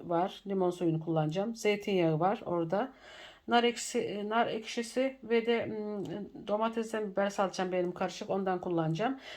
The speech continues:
Ama bugün ben, e, soğanımı doğrayıp salçayı falan kavuracağım. Ondan sonra koyacağım. Aslında çiğden de yapıyorum. O da güzel oluyor ama, e, biraz daha mideye dokunuyor sanki. Böyle kavurunca daha mide daha rahat oluyor.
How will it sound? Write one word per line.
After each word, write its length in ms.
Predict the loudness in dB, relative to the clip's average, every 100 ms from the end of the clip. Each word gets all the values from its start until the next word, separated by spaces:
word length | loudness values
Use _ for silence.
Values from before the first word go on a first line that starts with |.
| -4
Ama 240 | 2 2 2
bugün 300 | 2 2 6
ben, 220 | 4 4
e, 340 | 0 0 0
soğanımı 480 | 0 4 4 4 2
doğrayıp 280 | 2 2 4
salçayı 380 | 4 4 2 2
falan 280 | 2 2 2
kavuracağım. 580 | 2 2 0 -2 -2 -2
Ondan 240 | 0 0
sonra 280 | 0 0 0
koyacağım. 420 | 2 2 0 -2 -4 -14 0
Aslında 340 | 2 2 -2
çiğden 420 | 0 2 4 4 4
de 60 |
yapıyorum. 300 | 2 2 0
O 80 | 0
da 60 | -2
güzel 260 | 0 2
oluyor 280 | 2 2 2
ama, 360 | 2 2 0 0
e, 260 | -4 -2
biraz 280 | 2 4 4
daha 120 | 2
mideye 420 | 4 0 0 0 0
dokunuyor 400 | -2 0 0 2
sanki. 500 | 2 0 0 -4 -2
Böyle 180 | -2 0
kavurunca 480 | 2 2 0 -2 0
daha 240 | 2 0 0
mide 460 | -2 2 0 0 -2
daha 220 | 4 6 6
rahat 260 | 2 2
oluyor. 320 | -2 0 -2